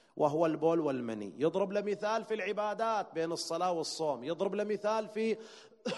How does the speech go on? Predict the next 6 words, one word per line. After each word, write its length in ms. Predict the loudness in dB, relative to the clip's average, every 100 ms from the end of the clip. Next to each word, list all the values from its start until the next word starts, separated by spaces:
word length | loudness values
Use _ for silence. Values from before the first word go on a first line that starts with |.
| -6 -10 -12
<coughs> 1040 | -12 -8 -8 -8 -20 _ _ _ _ -8
الحدود 540 | -6 -2 2 6 6 4
والتعزيرات، 920 | 0 2 -2 0 -2 0 2 0 -2
يضرب 300 | -4 -2 -2
له 80 | -2
م-، 160 | -4